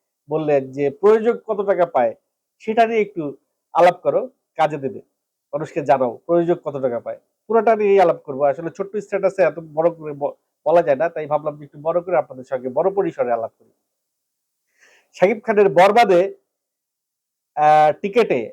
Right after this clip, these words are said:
ছয়শো টাকার টিকিটে সিনেপ্লেক্স কত টাকা নেয়, চলেন সেটা একটু জেনে আসি। আর প্রযোজক শাহিন আক্তার সুমি কত টাকা পায়, চলেন সেটা একটু শুনে আসি। এটা একটা, আহ, সংবাদে প্রকাশিত হয়েছে, সংবাদের সূত্র থেকে ধরে আমি বলছি, প্রথম আলোতে প্রকাশিত হয়েছে,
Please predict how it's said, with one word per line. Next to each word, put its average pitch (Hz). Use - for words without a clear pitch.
ছয়শো 190
টাকার 202
টিকিটে 165
সিনেপ্লেক্স 202
কত 175
টাকা 180
নেয়, 120
চলেন 160
সেটা 143
একটু 143
জেনে 165
আসি। 226
আর 139
প্রযোজক 226
শাহিন 202
আক্তার 208
সুমি 170
কত 151
টাকা 139
পায়, 127
চলেন 175
সেটা 165
একটু 170
শুনে 139
আসি। 107
এটা 208
একটা, 214
আহ, 165
সংবাদে 190
প্রকাশিত 196
হয়েছে, 202
সংবাদের 170
সূত্র 170
থেকে 139
ধরে 135
আমি 135
বলছি, 131
প্রথম 165
আলোতে 139
প্রকাশিত 120
হয়েছে, 117